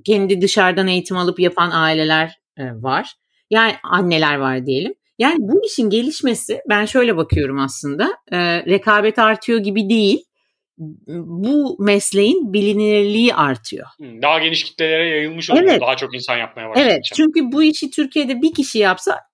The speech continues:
Speaker 1: mümkün değil, yetişemez zaten herkese.
Speaker 2: Doğru.
Speaker 1: Yani yapsın, herkes yap-, herkes tabii yapamaz zaten de.
Speaker 2: Hı hı.
Speaker 1: Yani yapabilen yapsın, meslek bilinsin. Zaten ondan sonra iyi olanlar kalır,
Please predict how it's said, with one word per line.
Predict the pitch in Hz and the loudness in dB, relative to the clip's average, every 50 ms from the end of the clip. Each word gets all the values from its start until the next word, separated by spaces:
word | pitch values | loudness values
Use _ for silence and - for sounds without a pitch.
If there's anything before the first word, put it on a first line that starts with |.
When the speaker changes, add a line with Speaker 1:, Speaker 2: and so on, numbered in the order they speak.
| _ - | _ 2
Speaker 1:
mümkün | 311 370 403 392 494 523 587 | 2 2 2 0 -4 -10 -8
değil, | 571 554 427 | 0 2 2
yetişemez | 349 - - - - 220 175 156 147 147 | 2 2 0 -2 -2 0 0 0 -2 -2
zaten | 135 147 131 127 - 127 131 | -2 -2 -4 -4 -4 -4 -4
herkese. | 135 127 123 113 - 123 113 123 | -2 -4 -4 -6 -8 -8 -6 -6
Speaker 2:
Doğru. | 117 107 104 - _ _ _ _ _ _ | -8 -10 -12 -16 _ _ _ _ _ _
Speaker 1:
Yani | 196 190 190 202 202 202 190 - - | 0 2 2 2 0 -2 -4 -2 0
yapsın, | 294 392 440 427 - - 320 277 370 453 494 | 2 2 2 0 -2 -4 -4 -4 -4 -4 -4
herkes | 440 - 302 247 208 | -2 2 2 2 4
yap-, | 175 175 160 151 185 | 4 2 2 2 2
herkes | 247 277 311 302 - 294 302 294 | 2 2 2 2 2 0 0 2
tabii | 370 349 320 | 2 4 4
yapamaz | 294 240 160 180 165 143 139 135 | 4 4 2 0 -2 -4 -4 -4
zaten | 127 143 127 135 - - - - - - | -4 -4 -4 -4 -4 -6 -8 -4 -2 -2
de. | |
Speaker 2:
Hı | 208 | -2
hı. | 127 120 - _ _ _ - | -2 -4 -10 _ _ _ -4
Speaker 1:
Yani | 508 403 254 220 233 | 0 0 2 2 2
yapabilen | 403 392 415 302 254 220 190 190 | 2 2 4 4 4 4 2 2
yapsın, | 185 254 403 403 302 - - - - - 622 - - - - | 2 2 2 2 2 0 -2 -6 -10 -10 -10 -12 -14 -6 0
meslek | 277 269 294 349 330 - - 427 392 - | 2 4 4 2 2 2 2 0 0 0
bilinsin. | 226 214 185 180 170 156 - - 415 466 | -2 0 0 0 0 -2 -4 -6 -6 -2
Zaten | 349 359 381 381 381 381 359 | 2 2 2 2 2 0 0
ondan | 359 339 359 359 370 381 370 | 0 0 2 2 2 2 2
sonra | - - 269 254 254 339 392 - | 2 2 2 4 2 2 0 2
iyi | 359 339 339 359 | 4 4 6 6
olanlar | 339 285 226 196 175 160 160 151 143 143 131 | 6 4 4 4 2 2 0 -2 -4 -4 -4
kalır, | - 165 156 - | -4 -6 -4 -6